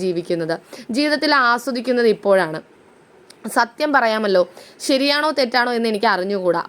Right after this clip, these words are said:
പക്ഷേ ലൈഫിൽ ഒരിക്കലും ഞാനൊരു സ്വാതന്ത്ര്യം ആസ്വദിച്ചിട്ടില്ല. അതാരും തരാത്തതല്ല,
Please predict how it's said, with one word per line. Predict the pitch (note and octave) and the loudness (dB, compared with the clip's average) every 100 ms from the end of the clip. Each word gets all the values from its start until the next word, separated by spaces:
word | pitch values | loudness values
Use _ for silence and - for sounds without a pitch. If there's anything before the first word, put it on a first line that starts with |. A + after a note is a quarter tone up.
| - | -4
പക്ഷേ | A#3 C#4+ | -2 2
ലൈഫിൽ | C4+ B3 B3+ D4 | 2 0 -2 0
ഒരിക്കലും | B3 A3+ B3 B3 | 2 2 0 2
ഞാനൊരു | A3 G#3+ A3 | 2 2 0
സ്വാതന്ത്ര്യം | A3+ A3+ G3+ G#3 A3+ A3+ F#3+ | 0 2 2 2 -4 -2 0
ആസ്വദിച്ചിട്ടില്ല. | F3 F#3 G#3+ G#3 G3 F3 E3+ - - - - | -2 -2 -4 -4 -4 -2 -2 -6 -20 -18 -4
അതാരും | B3+ C#4+ C#4+ C4+ D4 | -2 2 2 2 0
തരാത്തതല്ല, | B3+ A3+ A#3 B3 A#3+ F3+ | 2 2 0 0 0 0